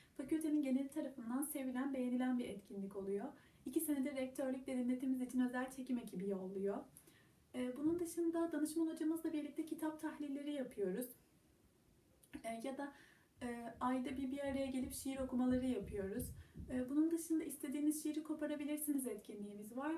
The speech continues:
Burada da, e, afişler hazırlıyoruz. E, afişlerde parça parça şiir dizeleri oluyor ve bunları fakültenin çeşitli yerlerine asıyoruz. Öğrenci arkadaşlar klinik ders arası koşu-, koşuştururken böyle bir şiir molası vermek onlara kendini çok iyi hissettiriyor.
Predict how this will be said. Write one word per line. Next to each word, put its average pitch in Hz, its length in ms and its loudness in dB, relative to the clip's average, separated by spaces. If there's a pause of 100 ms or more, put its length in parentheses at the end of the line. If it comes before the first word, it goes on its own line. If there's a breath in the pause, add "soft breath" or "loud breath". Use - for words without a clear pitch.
Burada 311 300 -4
da, 330 200 0
e, 254 200 0
afişler 320 520 0
hazırlıyoruz. 220 680 0 (480 loud breath)
E, 254 260 0
afişlerde 302 540 -2
parça 294 360 -4
parça 294 280 -2
şiir 294 340 -4
dizeleri 208 420 0
oluyor 226 240 2
ve 294 140 0
bunları 285 240 -2
fakültenin 302 500 0
çeşitli 277 380 -4
yerlerine 262 440 2
asıyoruz. 254 520 -2 (460 loud breath)
Öğrenci 294 440 -2
arkadaşlar 320 600 0
klinik 277 360 0
ders 311 260 -2
arası 302 260 -2
koşu-, - 320 -6
koşuştururken 285 840 -2
böyle 277 240 -2
bir 311 60 0
şiir 285 280 -4
molası 254 340 -2
vermek 226 380 -2
onlara 269 440 2
kendini 294 340 0
çok 311 200 -2
iyi 254 120 2
hissettiriyor. 196 720 -4